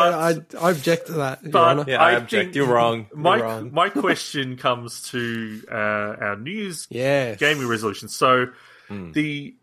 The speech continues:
Speaker 2: Intergot, one of your gaming resolutions was to publish a game in twenty twenty-one,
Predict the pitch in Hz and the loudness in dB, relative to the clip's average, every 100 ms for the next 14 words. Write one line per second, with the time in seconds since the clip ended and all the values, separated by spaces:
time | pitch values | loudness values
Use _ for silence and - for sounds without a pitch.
0 | 165 185 170 147 - - 131 160 165 156 | -10 -10 0 0 0 -4 0 0 0 -4
1 | 131 120 117 113 110 107 107 - 104 101 | 0 0 0 0 -2 -4 -6 -8 -12 -6
2 | 107 101 - 120 - - 185 190 139 - | -4 -2 -6 -12 -14 -6 -6 -4 -6 -6
3 | - - 117 107 98 92 110 - - 117 | -12 -14 -10 -6 -6 -10 -14 -18 -12 -10
4 | 104 104 - 110 101 - - 101 - 98 | -10 -12 -12 -12 -12 -16 -14 -14 -14 -12
5 | 92 131 | -12 -10